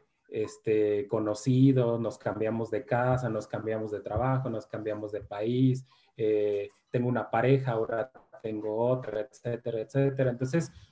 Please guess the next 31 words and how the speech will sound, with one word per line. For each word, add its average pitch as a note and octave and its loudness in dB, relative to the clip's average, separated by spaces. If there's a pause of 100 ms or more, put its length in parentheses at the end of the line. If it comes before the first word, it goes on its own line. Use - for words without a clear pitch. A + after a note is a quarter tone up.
(280)
eh, A#2 0 (200)
si - 0
analizamos C3+ 6
críticamente, D3+ 2
pues C3 0
durante A2+ -2
toda D3 0
la D3+ 2
vida C#3+ 2 (160)
vamos C3+ 2
a C3+ 0
estar B2+ 0 (160)
ganando C3+ 8
y C3+ 6
perdiendo B2 4
amistades, A#2+ 0
personas, A2+ -6
creencias, G#2+ -2
ideas, A2 -2
sueños, C3 6 (480)
eh, G#2+ 2
y B2 4
más, G#2+ -2
¿no? E3+ -2 (540)
Eh, A2+ 2
y C3 2
ahora C3+ 8
sí D3 4
entro C3+ 4
a B2+ 2
la, G2 -4